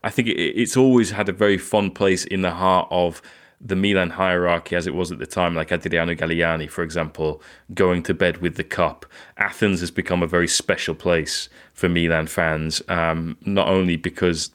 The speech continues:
yeah, they won the Champions League there, but also they got their revenge against Liverpool there in two thousand and seven, and Galliani got to sleep with the cup again. Um, so I think it probably does go down as, along with the, the Barcelona performance against Man United under Pep Guardiola, probably the,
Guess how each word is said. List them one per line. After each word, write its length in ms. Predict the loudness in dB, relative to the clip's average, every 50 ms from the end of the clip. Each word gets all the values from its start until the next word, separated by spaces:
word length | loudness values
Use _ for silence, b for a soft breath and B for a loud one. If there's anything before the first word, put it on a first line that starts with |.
| _ -18 -18 -18 -20 _ _
yeah, 140 | -2 -2 0
they 100 | 0 0
won 220 | 2 2 2 0 0
the 40 |
Champions 400 | -2 -2 -2 -2 -2 -2 -4 -2
League 180 | -2 -4 -2 0
there, 180 | 2 2 2 2
but 160 | -2 -4 -2
also 420 | -2 -2 -2 -2 -2 0 0 2
they 100 | 2 0
got 180 | 0 0 -2 0
their 120 | 0 0
revenge 380 | 0 0 0 0 0 0 0 -2
against 260 | -2 -2 -4 -2 0
Liverpool 480 | 2 2 4 2 2 0 0 -2 -2 0
there 240 | 2 2 2 0
in 80 | -2 -4
two 160 | -6 -6 -6
thousand 440 | -2 -2 -2 0 -2 -4 -4 -6 -6
and 120 | -6 -6
seven, 420 | -4 0 0 0 2 0 -2 -2 -4 B B B B B B B B -8
and 160 | -8 -4 -2
Galliani 420 | 0 0 2 2 2 2 2 0
got 140 | 0 -2 -4
to 80 | -6 -8
sleep 420 | -8 -6 -4 -4 -4 -4 -4 -6
with 80 | -6 -8
the 80 | -8
cup 260 | -6 -4 -4 -4 -4
again. 460 | -6 -2 0 2 2 2 0 -2 -6 -10 B B B B B B B B
Um, 500 | -4 -2 -2 0 0 0 0 -2 -2 -2
so 440 | -4 0 2 4 6 6 6 4 2 -2 _ -6
I 80 | -6 -2
think 180 | -2 0 0
it 120 | 0 -2 0
probably 240 | -2 -2 -2 -2
does 240 | 0 0 0 0 2
go 160 | -2 -2 0
down 280 | 0 0 0 0 -2 -4
as, 380 | -4 -6 -4 -6 -6 -8 -8 -12 _ _ _ -20 -14 -2
along 360 | 0 2 4 4 4 4 6 4
with 220 | 4 2 2 2
the, 220 | 4 4 4 4
the 120 | 2 0 2
Barcelona 640 | 4 4 4 4 2 2 2 2 4 2 2 -2
performance 540 | -2 -6 -14 -8 _ -4 -2 -2 -4 -6 -6
against 300 | -4 -4 -4 -4 -4 -4
Man 120 | -2 -2
United 540 | 0 0 0 0 0 -2 -2 -4 -6 -4 -4
under 200 | -4 -4 -4 -4
Pep 200 | -2 -4 -4 -4
Guardiola, 460 | 0 0 0 2 2 2 2 2 0
probably 340 | -2 0 -2 0 2 2 0
the, 480 | 0 0 0 0 0 0 0 -2 -4